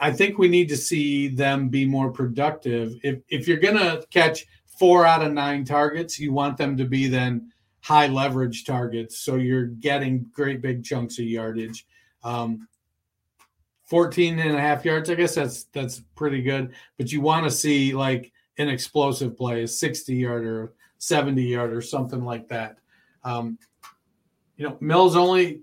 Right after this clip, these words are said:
Mills struggled. He only completed fifty percent of his passes. Uh,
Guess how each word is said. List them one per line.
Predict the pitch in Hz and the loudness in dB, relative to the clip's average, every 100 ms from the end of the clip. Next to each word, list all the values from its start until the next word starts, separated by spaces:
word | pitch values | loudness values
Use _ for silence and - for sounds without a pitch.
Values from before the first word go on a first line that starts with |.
| 151 | -2
Mills | 160 190 185 | 4 4 2
struggled. | - 170 175 139 139 | 4 4 6 2 2
He | 143 | 0
only | 151 147 | 0 -2
completed | 147 127 160 147 123 | -4 -4 -2 -2 -2
fifty | 143 127 123 | -4 -4 -4
percent | 123 117 120 | -6 -6 -6
of | 123 | -6
his | 117 - | -8 -6
passes. | 143 143 131 110 - _ _ _ - _ | -2 -2 -2 -10 -16 _ _ _ -20 _
Uh, | 123 117 113 113 | -8 -6 -6 -8